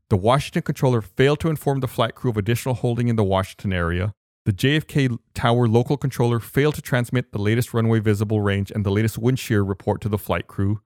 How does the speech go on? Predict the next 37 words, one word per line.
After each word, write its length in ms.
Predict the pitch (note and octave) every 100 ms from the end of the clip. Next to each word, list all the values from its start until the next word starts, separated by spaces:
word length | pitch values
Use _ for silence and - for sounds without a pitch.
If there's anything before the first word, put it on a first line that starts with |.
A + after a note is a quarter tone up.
| _ _ G#2+
The 100 | G#2+
J 220 | B2+ D3
F 100 | D3+
K 200 | D3+ C#3 -
Tower 340 | - A2+ A#2+ A#2
local 260 | C3 E3
controller 400 | D3 B2+ A2+ G#2
failed 320 | G2+ - C3+ D3+
to 80 | D3
forward 340 | C#3+ C#3 C#3 - _ -
to 100 | B2
the 100 | A2
next 240 | C#3 E3+
controller 400 | - A#2+ G#2+ G2
the 100 | F#2+
remark 460 | G2+ G2+ G2+ C3 -
by 100 | A2+
the 100 | G#2+
flight 280 | - G#2 G2+
crew 180 | - A2+
concerning 400 | G#2 - G#2+ A#2
their 140 | B2
fuel 240 | - G#2+
situation. 720 | - F#2+ - F2+ F2 - G2 G#2+ _ _ -
The 80 | A#2
controller 480 | A2+ - D#3 E3 D3
in 80 |
charge 380 | B2+ C#3 C3+ C3+ -
in 100 | A2+
the 80 | G2+
J 240 | C#3 D3
F 120 | C#3
K 240 | - C3 A#2+
Tower 380 | - G#2 G#2
failed 380 | G#2 - C#3 D3+
to 100 | -
ensure 480 | C3 A#2 - A#2+ A2